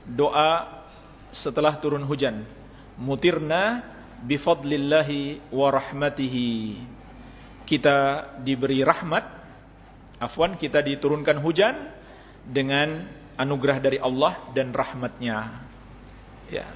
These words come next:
dan setiap doa kita baca, kita renungkan, di situ mengandung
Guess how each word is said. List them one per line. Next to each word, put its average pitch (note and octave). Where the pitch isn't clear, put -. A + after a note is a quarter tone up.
dan C3
setiap C3
doa D#3
kita C3+
baca, C#3
kita C#3
renungkan, E3
di C3
situ C3+
mengandung C3